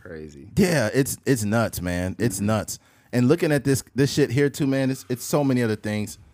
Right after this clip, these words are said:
Speaker 1: Mm-hmm.
Speaker 2: Um, another thing people don't look at too is when it comes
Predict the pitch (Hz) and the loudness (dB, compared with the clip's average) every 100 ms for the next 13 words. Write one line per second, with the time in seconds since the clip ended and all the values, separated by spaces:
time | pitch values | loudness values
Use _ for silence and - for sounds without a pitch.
0 | _ - 117 104 139 135 127 - _ _ | _ -14 -6 0 2 4 0 -4 _ _
1 | - 160 202 226 220 180 196 180 156 156 | -6 0 0 0 0 2 2 2 2 2
2 | 156 147 120 - 220 196 - 165 160 156 | 2 0 0 0 0 -2 2 2 4 2
3 | - _ _ _ _ _ _ _ - - | -2 _ _ _ _ _ _ _ -20 -2
4 | 147 151 147 208 226 | 2 2 2 2 2